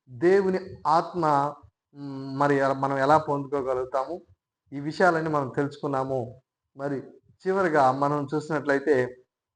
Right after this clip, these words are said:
మరి లోక జ్ఞానం అనే మాటను కూడా నేర్చుకున్నాం.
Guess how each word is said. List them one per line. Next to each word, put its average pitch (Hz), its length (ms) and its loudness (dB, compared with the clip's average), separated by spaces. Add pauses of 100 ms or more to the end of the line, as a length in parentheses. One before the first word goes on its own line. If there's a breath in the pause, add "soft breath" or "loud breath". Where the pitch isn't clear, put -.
(240)
మరి 135 180 -8
లోక 165 340 2
జ్ఞానం 147 500 0
అనే 151 160 -2
మాటను 135 360 -4
కూడా 135 160 -6
నేర్చుకున్నాం. 131 580 -6